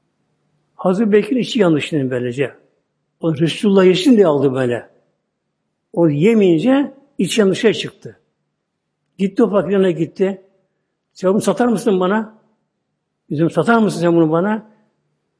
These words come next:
"Satarım." "Ne işte şu kadar?" "Al parayı." Parayı verdi. Aldı peynirine getirdi muhtemelen. "Ya Resulallah,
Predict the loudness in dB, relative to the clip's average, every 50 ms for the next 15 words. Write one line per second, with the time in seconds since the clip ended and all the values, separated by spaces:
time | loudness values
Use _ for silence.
0 | _ _ _ _ -8 -6 -4 -2 0 2 4 4 4 2 2 0 0 2 2 2
1 | 4 2 2 0 -2 -2 -4 -4 -4 -6 -12 -20 -20 _ _ _ _ _ _ _
2 | _ _ _ _ _ _ _ _ _ _ _ -2 0 0 2 2 2 0 0 0
3 | 0 0 -2 -2 -2 -4 -10 -18 _ _ _ _ _ _ _ _ _ _ -2 0
4 | 0 0 0 -2 -2 -2 -2 -2 0 0 0 -2 -2 -4 -8 -10 -12 -14 -16 -20
5 | -20 -20 -20 -20 -20 _ -20 -20 _ _ _ _ _ _ _ _ -6 -2 0 0
6 | -2 -2 -2 0 0 0 2 0 0 0 -2 -4 -6